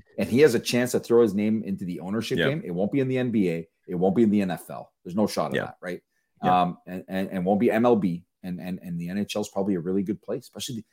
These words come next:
Speaker 1: a
Speaker 2: Yeah.
Speaker 1: place like Ottawa, which if I gave a map to anyone in this world and told them to show me where Ottawa, Ontario,
Speaker 2: <laughs>
Speaker 1: Canada is, there's a zero percent chance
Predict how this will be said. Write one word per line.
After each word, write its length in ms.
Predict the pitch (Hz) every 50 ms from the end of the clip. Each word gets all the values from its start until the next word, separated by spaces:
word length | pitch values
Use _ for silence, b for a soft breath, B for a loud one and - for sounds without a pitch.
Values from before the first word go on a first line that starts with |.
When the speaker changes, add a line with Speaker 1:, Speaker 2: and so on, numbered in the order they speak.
| _ _ -
Speaker 1:
a 40 |
Speaker 2:
Yeah. 40 | 101
Speaker 1:
place 240 | - - 120 139 -
like 160 | 147 117 - -
Ottawa, 380 | - - - 139 147 - 76 69 - _ _ _ _ _ _ _ _ -
which 340 | 107 110 110 107 - - - -
if 140 | 92 - -
I 120 | 101 -
gave 300 | - 131 151 151 123 113 -
a 60 | - 95
map 440 | 92 95 101 104 104 87 82 -
to 100 | - - - -
anyone 320 | 104 113 127 127 123 120
in 80 | 113 107
this 160 | 95 92 -
world 240 | 98 95 101 107 98
and 160 | 82 80 -
told 160 | - 101 104
them 140 | 113 104 87
to 40 | -
show 180 | - - 104 104
me 100 | 107 98
where 180 | 92 92 -
Ottawa, 240 | 92 98 98 107 104
Ontario, 400 | 95 - - - 90 92 92 123
Speaker 2:
<laughs> 60 | - -
Speaker 1:
Canada 220 | 95 95 110 147
is, 120 | 151 - - 95 98 - - _ -
there's 220 | 107 110 113 104
a 180 | 123 120 113 110
zero 480 | 95 85 90 85 98 135 151 165 175
percent 340 | 170 - 156 - - 131 120
chance 340 | - - 127 143 190 196 -